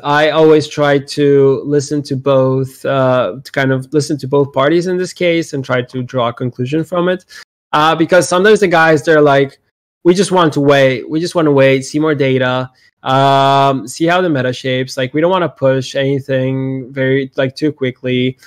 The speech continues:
Um, and I get that. Like, I, I, I kinda like that approach where you are kind of not jumping into conclusions instantly and implementing changes as we go.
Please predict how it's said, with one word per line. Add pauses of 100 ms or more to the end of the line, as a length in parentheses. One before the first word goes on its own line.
(340)
Um, (120)
and
I
get
that.
Like,
I,
I,
I
kinda
like
that
approach
where
you
are
kind
of
not
jumping
into
conclusions
instantly
and
implementing
changes
as
we
go.